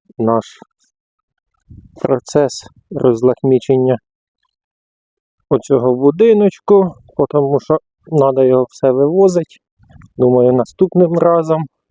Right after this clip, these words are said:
Уже тут з задачею з мінімум справились.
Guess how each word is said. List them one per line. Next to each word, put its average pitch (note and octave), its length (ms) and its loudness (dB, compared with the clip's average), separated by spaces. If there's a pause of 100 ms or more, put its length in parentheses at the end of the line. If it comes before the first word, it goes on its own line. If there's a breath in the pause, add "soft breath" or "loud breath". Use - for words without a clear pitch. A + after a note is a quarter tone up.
(640 loud breath)
Уже C3 380 2
тут B2+ 140 -2 (280)
з A2+ 200 -2
задачею C3+ 640 0
з A#2+ 100 -4
мінімум B2+ 520 2 (760)
справились. G3 960 0